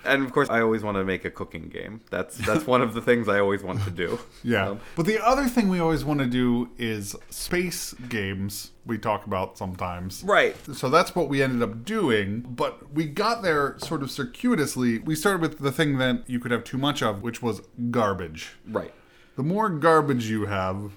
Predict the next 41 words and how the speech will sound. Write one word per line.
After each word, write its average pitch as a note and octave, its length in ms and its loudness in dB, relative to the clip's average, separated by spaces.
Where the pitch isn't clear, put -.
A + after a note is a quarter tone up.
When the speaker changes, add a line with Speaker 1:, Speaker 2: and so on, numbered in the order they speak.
Speaker 2:
the B2+ 180 -2
worse C3+ 380 4
it A#2 140 -2
is. F2 360 -6
Speaker 1:
Right. - 120 -4
And, F3+ 240 4
of C#3+ 100 -6
course, F#3 180 0
this F3+ 160 0
isn't E3 380 0
the B2 80 -6
first E3 260 2
time B2 220 2
we've A2+ 160 2
talked B2+ 260 2
about G2+ 240 2
making G2 320 -2
a F#2 60 0
game F2+ 260 -2
around F2 280 -2
the E2+ 100 -2
idea E2 320 -2
of E2+ 140 -12
garbage. A#2+ 600 4
<laughs> A#2+ 40 6
Because B2 200 0
there's G2+ 200 0
Garbaggio. G2+ 800 4
Speaker 2:
Oh, G#3 140 8
that's G#3 240 6
true. G3+ 460 4
But E3+ 200 4
it's E3 160 2
taken. B2 520 -2
Uh, B2 280 4
somebody D3+ 320 0
got B2+ 560 2
garbage A#2 800 2
dot A#2 240 2
I A2+ 280 2
O, G#2 280 0